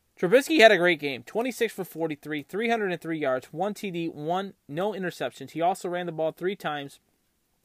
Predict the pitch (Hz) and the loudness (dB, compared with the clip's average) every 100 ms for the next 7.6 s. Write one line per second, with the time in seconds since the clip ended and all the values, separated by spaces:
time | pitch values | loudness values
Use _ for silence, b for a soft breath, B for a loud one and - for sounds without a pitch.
0 | _ _ - - 165 175 185 160 143 - | _ _ -20 -8 -4 -2 -2 -4 -6 -6
1 | 156 - 143 139 131 131 131 - B B | -8 -6 -6 -4 -6 -10 -14 -16 B B
2 | B 175 196 196 - 202 202 - 180 - | B 4 4 4 0 -2 -2 2 2 2
3 | 175 - - 190 185 175 160 147 147 147 | -4 -6 -2 0 0 2 2 2 0 -2
4 | 139 - 147 151 147 147 131 123 120 120 | -4 -10 -8 -6 -6 -8 -8 -8 -12 -16
5 | 107 92 120 160 175 160 147 - 180 170 | -14 -12 -4 -2 -2 -6 -10 -4 -4 -4
6 | - 156 127 139 135 202 190 165 180 165 | -4 -4 -6 -6 -2 0 -2 -4 -6 -6
7 | - 156 135 120 117 | -6 -8 -6 -6 -8